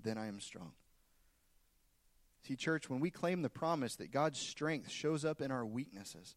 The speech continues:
and when we trust God with our lives, He can use, uh, He can use all of us in ways that we never thought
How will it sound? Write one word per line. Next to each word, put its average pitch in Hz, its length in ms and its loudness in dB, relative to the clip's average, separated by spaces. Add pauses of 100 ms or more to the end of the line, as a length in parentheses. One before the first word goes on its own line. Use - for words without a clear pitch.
(500)
and 135 120 6
when 170 100 8
we 147 100 8
trust 190 400 4
God 170 220 6
with 156 160 4
our 139 100 6
lives, 135 320 4 (200)
He 208 120 4
can 190 220 4
use, 190 460 4 (240)
uh, 151 60 2
He 185 160 4
can 170 140 2
use 185 200 4
all 185 280 8
of 185 80 8
us 151 160 6
in 151 220 2
ways 170 280 8
that 143 100 2
we 190 180 4
never 175 720 6 (360)
thought 156 320 6